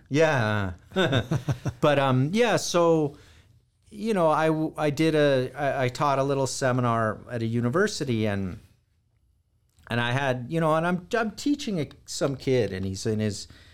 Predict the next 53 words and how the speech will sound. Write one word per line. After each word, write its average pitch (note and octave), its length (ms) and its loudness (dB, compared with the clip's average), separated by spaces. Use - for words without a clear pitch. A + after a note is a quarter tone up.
you A#2 100 -6
know, G#2+ 100 0
wearing G#2+ 300 -2
tights G#2+ 640 -4
and A2 100 -2
all A2 200 -2
this A2+ 180 -4
stu-, A2 380 -4
new A2+ 180 -4
stuff. - 380 -6
We E3+ 80 -8
didn't A#2+ 220 -8
ever G#2 260 -6
wear F2+ 160 -6
that - 180 -12
stuff. - 260 -10
We B2 60 -6
wore A2 220 -2
swimming D3 500 0
trunks C#3+ 400 -4
and D#3 160 0
T-shirts, A2+ 580 -2
and C3 80 -2
I C#3 80 0
still D#3+ 300 -2
wear C3 160 2
swimming B2 340 -2
trunks A#2+ 340 -4
and A2+ 120 -8
T-shirts. A2+ 480 -6
So C3+ 300 2
they's D3 260 0
got C3+ 220 0
all C3+ 220 2
the B2+ 80 0
gear A#2+ 300 2
on, B2 320 2
and, G#2+ 200 -2
and B2 540 0
I C#3+ 200 -2
go, D3+ 160 2
"Okay, E3+ 420 -2
uh, D#3+ 320 0
okay, E3 320 -4
so C#3+ 220 -6
show F3 240 -2
me E3+ 80 0
this." D#3 260 -2
And E3+ 140 -8
the F3 40 -6
guy E3+ 200 -4
goes G3 320 -6
immediately G#3+ 720 -2